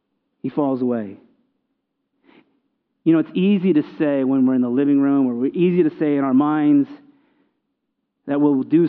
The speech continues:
something, but it's immensely harder when life comes at you, isn't it? And what makes this self-confidence so dangerous is that it's rooted primarily in pride.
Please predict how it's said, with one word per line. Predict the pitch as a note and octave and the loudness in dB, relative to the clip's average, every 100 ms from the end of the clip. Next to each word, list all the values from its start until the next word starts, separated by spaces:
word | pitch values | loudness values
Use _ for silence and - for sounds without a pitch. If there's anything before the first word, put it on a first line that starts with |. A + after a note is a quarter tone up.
| - | 0
something, | C#3 B2+ B2+ A#2+ | 0 2 0 0
but | B2+ | -2
it's | - | 2
immensely | B2 B2+ D3 E3 - D3+ | 4 6 6 4 0 -2
harder | - C#3 C#3 B2 A2 G2 _ _ _ _ _ | -2 -4 -4 -4 -8 -12 _ _ _ _ _
when | - B2 | -4 -2
life | B2 A#2+ - | -2 -4 -6
comes | A#2 A2+ | -6 -6
at | A2 A2+ | -8 -10
you, | G#2 | -14
isn't | A2 G#2 | -12 -14
it? | G#2 - _ _ _ _ _ _ _ _ _ _ _ _ - | -16 -20 _ _ _ _ _ _ _ _ _ _ _ _ -2
And | E3+ | 0
what | F#3+ C4+ | 2 4
makes | B3 A3+ - | 4 2 -2
this | F3+ E3 - | -4 -4 -4
self-confidence | F3+ F3+ - D#3 D3+ - C#3 B2+ - | -6 -6 -8 -4 -4 -2 -4 -4 -8
so | C3+ B2+ | -6 -6
dangerous | - C#3+ D#3+ D#3 A2 G#2+ - _ _ _ _ | -4 0 2 2 -2 -14 -20 _ _ _ _
is | - C#3+ C3 | -2 -2 0
that | C#3+ | -4
it's | C#3 - | -4 -8
rooted | C3+ C#3 F3 C#3 - | -4 0 2 2 -2
primarily | - C3+ C3 C3+ C3+ B2 A#2+ | -4 2 2 4 0 0 -2
in | A2+ | -4
pride. | G#2+ A#2+ A#2+ - | -10 -14 -16 -18